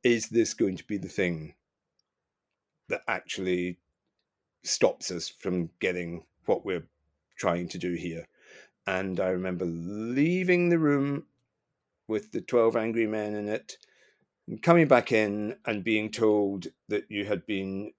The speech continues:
unanimously <laughs> approved to adopt. And I looked over, and she had looked really stern when we were doing the thing,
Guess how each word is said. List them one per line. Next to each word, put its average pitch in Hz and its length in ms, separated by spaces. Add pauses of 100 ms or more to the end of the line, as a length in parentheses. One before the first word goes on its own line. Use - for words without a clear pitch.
(500)
unanimously 110 1120
<laughs> - 40
approved - 800 (220)
to - 180
adopt. - 640 (840)
And 127 340
I 117 100
looked 139 400
over, 120 520 (720)
and 110 180
she 123 200
had 113 280
looked 107 280
really 92 540
stern 76 640 (380)
when 92 180
we 90 100
were 87 140
doing 87 340
the 82 60
thing, 85 400